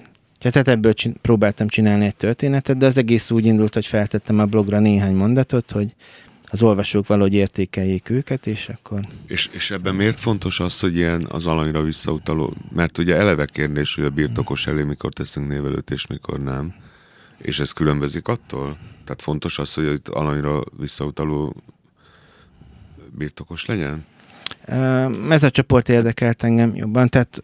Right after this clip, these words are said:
Speaker 1: hogyha a birtokos egymás, vagy maga, vagy önmagam, akkor általában visszautal az alanyra. De pont abban a mondatban, amit legutoljára mondtam, hogy az egymás ugratása az,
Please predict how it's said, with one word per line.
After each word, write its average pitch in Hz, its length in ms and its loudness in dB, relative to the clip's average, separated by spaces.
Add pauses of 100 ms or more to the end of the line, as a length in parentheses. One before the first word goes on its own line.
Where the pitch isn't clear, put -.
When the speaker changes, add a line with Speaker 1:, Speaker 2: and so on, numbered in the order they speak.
Speaker 1:
hogyha 131 500 4
a 127 40 6
birtokos 123 680 2 (200)
egymás, 117 680 4
vagy 98 120 -2
maga, 110 380 2
vagy 95 200 -2
önmagam, 120 440 2
akkor 117 260 2
általában 101 600 0
visszautal 101 580 -4
az 101 160 -4
alanyra. 107 540 -2 (760)
De 117 80 4
pont 135 260 6
abban 113 220 4
a - 40 6
mondatban, 110 380 6
amit 107 200 4
legutoljára 110 580 2
mondtam, 117 340 -4
hogy 107 140 -2
az 104 120 0
egymás 101 400 0
ugratása 98 760 -6
az, 98 200 -8